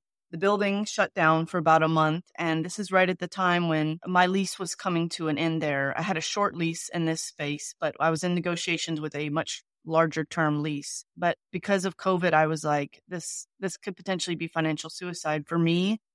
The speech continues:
So I decided not to re-sign a lease there and to go all online. So we had some online workshops. We had just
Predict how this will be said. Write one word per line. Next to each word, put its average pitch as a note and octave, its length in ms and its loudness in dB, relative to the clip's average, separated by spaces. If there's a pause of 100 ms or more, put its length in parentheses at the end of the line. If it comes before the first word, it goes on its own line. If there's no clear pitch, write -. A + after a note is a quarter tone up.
(140)
So - 120 -2
I F3 100 6
decided E3+ 420 0
not E3+ 220 6 (140)
to F#3 120 -4
re-sign G3 480 0
a G3 80 0
lease G3+ 300 -4
there A#3+ 360 0
and F3 180 -2
to - 60 -12
go E3+ 320 4
all D#3 220 4
online. C#3+ 640 2 (380)
So F#3 180 0
we F#3+ 120 0
had A3 380 4
some A#3 420 2
online G3+ 420 6
workshops. - 880 0
We F3 100 -8
had F3+ 140 0
just - 360 -4